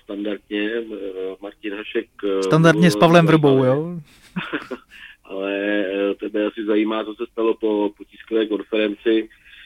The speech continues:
Speaker 1: Pavel Vrba za mnou přišel a, a, a říkal, ať se ho, ať se ho dotknu, abych, eh, abych uznal, že je dotknutelný. Eh, na Čech jsme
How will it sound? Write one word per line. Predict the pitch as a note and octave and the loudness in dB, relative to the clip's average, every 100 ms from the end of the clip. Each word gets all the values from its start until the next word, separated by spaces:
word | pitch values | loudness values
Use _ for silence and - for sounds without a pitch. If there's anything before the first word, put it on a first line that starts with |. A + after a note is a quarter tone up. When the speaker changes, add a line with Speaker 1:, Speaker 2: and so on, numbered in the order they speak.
| - | -12
Speaker 1:
Pavel | - A#2+ B2 | -2 0 2
Vrba | B2 A#2+ | 2 0
za | A#2+ B2+ | -2 -2
mnou | B2+ | -2
přišel | A2 - - B2+ B2 B2+ | -4 -8 -2 2 2 2
a, | B2 A2+ G#2+ | 0 0 -2
a, | D#2+ E2 G2 G2+ G2 G#2 _ _ G2 | -6 -10 -6 -4 -6 -10 _ _ -12
a | |
říkal, | A#2 - A#2 | -12 -8 -4
ať | A2 - | -4 -4
se | A#2+ | -2
ho, | A#2+ A2+ G2 _ _ _ F#2 | 0 0 -4 _ _ _ -18
ať | - | -10
se | A#2+ | -4
ho | A2+ | -4
dotknu, | G#2+ - B2+ B2+ B2 - _ _ _ _ - - _ _ _ _ - | -4 -6 -4 -2 -4 -8 _ _ _ _ -20 -20 _ _ _ _ -20
abych, | F#2+ F#2+ A#2 - - | -12 -8 -8 -8 -8
eh, | G2+ G#2 G2+ G2 G2 - | -4 -4 -4 -6 -8 -12
abych | F#2 G#2+ - | -12 -12 -12
uznal, | G#2 A2+ A2 A2 | -12 -8 -4 0
že | |
je | A#2+ | -2
dotknutelný. | G#2 - A2+ G#2 A2+ A2 A2+ A#2 - _ - _ _ _ _ - | -2 -8 -10 -2 -2 -2 -4 -8 -12 _ -20 _ _ _ _ -18
Eh, | F2+ G2 G2 G2+ G2+ G2+ G2+ G2+ | -10 -6 -4 -4 -4 -4 -4 -6
na | |
Čech | G2+ A2 | -8 -10
jsme | G#2 | -6